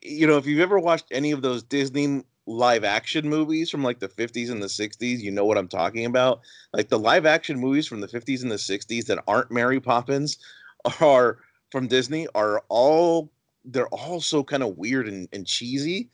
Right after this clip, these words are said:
and this is no exception. But, uh, it was one of those ones that I was like, "I gotta see what he, I gotta see what it is. You know, I gotta see what it looks like."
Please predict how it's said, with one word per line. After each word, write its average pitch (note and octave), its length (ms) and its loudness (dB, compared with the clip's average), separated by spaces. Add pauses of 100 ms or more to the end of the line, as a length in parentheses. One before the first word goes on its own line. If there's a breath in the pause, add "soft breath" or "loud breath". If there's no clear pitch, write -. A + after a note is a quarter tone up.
(300 soft breath)
and A#2 140 -4
this C#3 220 2
is A#2+ 160 0
no A#2 180 2
exception. D3 720 -2 (300 soft breath)
But, A#2 500 4 (140)
uh, A#2+ 400 4
it C3 120 -4
was C#3+ 260 0
one D3 180 0
of C#3 80 -4
those B2+ 180 -4
ones B2 240 -4
that G#2+ 100 -6
I G#2 100 -2
was A2+ 100 -6
like, A2 120 -6
"I D#2+ 80 -6
gotta A#2 300 0
see A2+ 200 -8
what G2 120 -6
he, F#2 160 -12
I G#2+ 60 -6
gotta G2+ 320 -4
see G#2 180 -12
what E2 140 -10
it E2 100 -14
is. C2 320 -12
You A#2 80 -8
know, F#2+ 80 -6
I F#2 80 -4
gotta G2+ 240 -4
see G2 140 -12
what F2+ 160 -12
it C2 40 -12
looks F2 200 -14
like." D2 200 -14